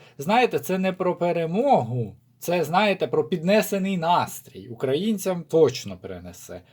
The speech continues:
Знаєте, переможний настрій, отак от я б сказав. Ось. Ну, як результат, відповідно, даної, ну, ось, як результат даної події. Піднесений настрій як результат цієї події.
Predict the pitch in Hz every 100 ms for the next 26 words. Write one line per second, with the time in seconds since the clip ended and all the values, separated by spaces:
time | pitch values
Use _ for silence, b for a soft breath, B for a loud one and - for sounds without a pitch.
0 | b 117 165 123 117 151 175 180 185 147
1 | 160 135 104 90 - 95 101 113 110 95
2 | - 107 - - 95 92 87 b b b
3 | b b 120 117 98 - - 160 190 -
4 | 156 139 147 151 185 185 135 127 135 143
5 | 131 123 123 123 120 185 185 117 - 156
6 | 175 175 165 175 233 226 170 160 151 135
7 | 131 123 101 92 92 104 131 147 139 131
8 | 165 175 123 110 107 107 110 104 139 127
9 | 113 110 - 98 - -